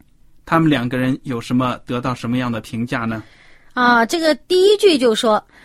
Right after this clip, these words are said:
Speaker 2: 西缅和利未是弟兄，他们的刀剑是残忍的器具。“我的灵呐，不要与他们同谋；我的心呐，不要与他们联络。
Speaker 1: 嗯。
Speaker 2: 因为他们趁怒杀害人命，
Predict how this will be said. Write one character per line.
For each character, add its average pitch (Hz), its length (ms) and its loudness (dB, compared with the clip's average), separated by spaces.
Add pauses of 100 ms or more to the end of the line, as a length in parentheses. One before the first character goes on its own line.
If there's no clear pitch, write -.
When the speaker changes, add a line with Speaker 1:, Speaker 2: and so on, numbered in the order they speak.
(420)
Speaker 2:
西 415 300 0
缅 294 220 2
和 311 100 0
利 349 220 2
未 311 180 0
是 285 200 -4
弟 359 280 0
兄， 240 260 -6 (120)
他 285 200 -4
们 254 160 2
的 196 120 -6
刀 370 320 0
剑 311 400 -2
是 - 240 -8
残 196 480 -6
忍 247 200 -4
的 160 120 -14
器 - 280 -10
具。 160 240 -12 (640)
“我 226 160 0
的 233 120 2
灵 208 260 -2
呐， 202 180 -6 (240)
不 240 320 -2
要 339 300 2
与 190 260 -8
他 - 200 -12
们 190 140 -6
同 175 220 -12
谋； 185 340 -6 (260)
我 175 160 -8
的 175 120 -12
心 269 360 -4
呐， 190 160 -6 (260)
不 190 260 -6
要 220 240 -6
与 170 160 -10
他 - 180 -16
们 175 180 -10
联 160 240 -12
络。 196 260 -8 (1200)
Speaker 1:
嗯。 240 280 0
Speaker 2:
因 262 180 2
为 214 220 0
他 196 200 -8
们 185 220 -6
趁 320 460 0
怒 415 340 2
杀 202 320 -8
害 190 200 -10
人 165 220 -12
命， 185 240 -8